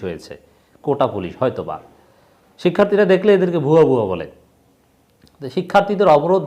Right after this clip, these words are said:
ভেঙেছে এত বড় স্পর্ধা এই পুলিশের, এই জন্য শিক্ষার্থীরা তাকে শাসিয়েছে। আরও বেশি শাসানো উচিত ছিল।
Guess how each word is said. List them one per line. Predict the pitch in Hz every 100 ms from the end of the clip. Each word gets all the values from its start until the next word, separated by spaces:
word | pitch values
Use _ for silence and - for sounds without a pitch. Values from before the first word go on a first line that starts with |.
| 127
ভেঙেছে | 147 156 147 117 - - -
এত | 165 165
বড় | 160 156
স্পর্ধা | - - 185 170 143
এই | 135
পুলিশের, | 123 117 110 87 73 _ _ _ _ _ _ _ _ -
এই |
জন্য | 139 156
শিক্ষার্থীরা | 156 156 185 180 160
তাকে | 151 147
শাসিয়েছে। | - 127 120 139 110 - - _ _ _ _ _ _ -
আরও | 151 180
বেশি | 160 170
শাসানো | 175 170 175 165
উচিত | 131 135 -
ছিল। | 101